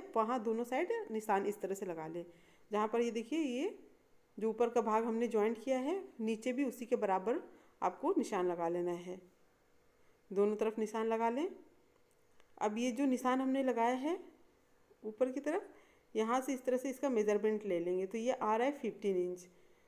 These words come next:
तो फिफ्टीन इंच लंबा और देखिए, ये चौड़ाई इसकी फ़ोर इंच थी, तो फ़ोर इंच चौड़ा हमें कपड़ा तैयार करना है। तो ये देखिए, फ़ोर इंच इसकी चौड़ाई है।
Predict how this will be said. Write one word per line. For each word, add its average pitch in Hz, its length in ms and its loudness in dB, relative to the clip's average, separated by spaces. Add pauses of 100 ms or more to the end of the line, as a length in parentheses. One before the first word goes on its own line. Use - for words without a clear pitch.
(120)
तो 240 40 -4
फिफ्टीन 269 400 0
इंच 294 420 0
लंबा 214 340 2 (240)
और 277 280 4 (220)
देखिए, 220 240 -4
ये 254 260 -2 (280)
चौड़ाई 226 280 6
इसकी 277 240 -4
फ़ोर 240 260 4
इंच 240 180 -2
थी, 262 300 -8 (360)
तो 247 80 2
फ़ोर 240 360 8
इंच 311 280 2 (200)
चौड़ा 214 260 6
हमें 240 320 2 (260)
कपड़ा 202 280 4
तैयार 185 260 2
करना 190 280 0
है। 185 240 -6 (520)
तो - 60 0
ये 233 220 2
देखिए, 240 320 2 (560)
फ़ोर 240 240 8
इंच 269 300 -2 (140)
इसकी 226 260 -6
चौड़ाई 220 440 6
है। 294 220 0